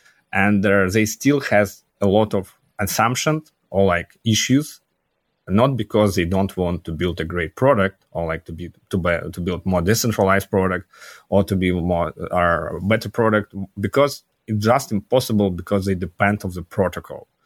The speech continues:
I mean, the withdrawals available, it's already, like, one, we, we have a couple more features and it will be more simple. Also, I think that, uh, people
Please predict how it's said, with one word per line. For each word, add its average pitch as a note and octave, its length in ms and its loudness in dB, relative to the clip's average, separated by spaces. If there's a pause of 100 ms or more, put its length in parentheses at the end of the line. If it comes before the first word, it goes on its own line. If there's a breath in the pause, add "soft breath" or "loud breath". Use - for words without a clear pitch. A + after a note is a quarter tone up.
(380)
I A2+ 80 4
mean, A#2 380 0
the G2+ 260 -2
withdrawals A2+ 440 0
available, A2+ 500 2
it's G2 180 -2
already, A2 400 2
like, F#2 280 0
one, G2+ 240 0 (400)
we, G2+ 320 2
we A2+ 120 4
have - 260 2
a - 20 -20
couple - 300 2
more G#2 160 2
features A2 520 0
and F#2+ 140 2
it G2+ 120 0
will G2 120 2
be F#2+ 100 0
more F2+ 240 -2
simple. E2+ 520 -8 (560 loud breath)
Also, C#3+ 340 4
I A2 80 4
think A#2 300 0
that, G2 280 0
uh, F2+ 380 2
people A#2+ 480 0